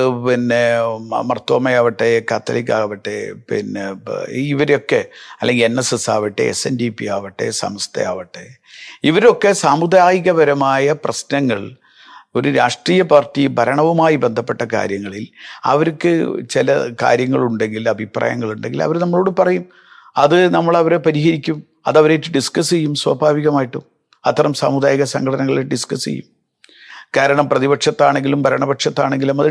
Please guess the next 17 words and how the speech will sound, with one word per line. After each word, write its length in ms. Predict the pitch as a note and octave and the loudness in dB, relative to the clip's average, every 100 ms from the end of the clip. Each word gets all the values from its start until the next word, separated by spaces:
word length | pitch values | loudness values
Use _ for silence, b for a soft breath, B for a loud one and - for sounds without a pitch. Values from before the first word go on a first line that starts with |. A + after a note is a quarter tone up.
| D#3 | 0
ഡിസ്കസ് 280 | C#3+ F3 E3+ | 0 -2 2
ചെയ്യേണ്ട 220 | F3 E3+ E3 | 2 2 2
ആവശ്യമുണ്ട്. 440 | E3+ G3 E3+ D#3 D3+ _ _ _ _ _ _ b _ | 2 0 0 -2 -8 _ _ _ _ _ _ b _
കാരണം 200 | B2+ C#3 D3+ | 0 2 4
അവര് 140 | E3 F3 | 2 2
പ്രത്യേക 420 | D#3 F3 F3 F3 F3+ F3 - C#3 | 0 2 2 4 4 4 2 -2
വിഭാഗത്തെ 580 | C3 D#3+ E3 E3+ E3+ E3+ C#3+ | 2 2 2 2 2 0 0
പ്രതിനിധീകരിക്കുന്ന 800 | C#3 D#3 D#3+ D#3+ D#3 D3+ D#3+ | 0 2 0 2 0 0 0
ആളുകളായതുകൊണ്ട് 880 | C#3 C3+ D#3+ D#3 B2+ G#2+ G2+ F#2+ F#2 A#2 B B B B B A#2+ | 0 2 2 2 2 0 -2 -6 -4 -6 B B B B B 0
അവരുടെ, 460 | B2 D#3+ E3+ E3+ F3 E3+ C#3+ C#3+ B2+ - | 4 6 6 6 6 6 6 0 -4 -2
പിന്നെ, 400 | C#3 C3+ C3+ C#3+ B2+ | 0 0 -2 0 0
അവകാശങ്ങൾ 580 | C#3 D3 D3 D#3 D3+ D3+ | 4 4 4 0 0 0
നിലനിർത്തി 420 | C#3 C3+ D3 C3 D3+ | 0 0 -2 -4 -4
പോകേണ്ട 260 | C#3+ C#3 C#3 B2+ | -2 0 -2 -4
ഉത്തരവാദിത്വം 680 | - C#3+ C#3 C#3+ B2+ D3 C#3+ b b b - | -2 0 2 0 -2 -4 -4 b b b -2
രാഷ്ട്രീയ 320 | B2+ - D#3+ C#3+ | 0 0 0 2
പാർട്ടികൾക്കുണ്ട്. 600 | C#3 D3 D3 C3+ C#3 C#3 | 2 0 -2 -2 -6 -6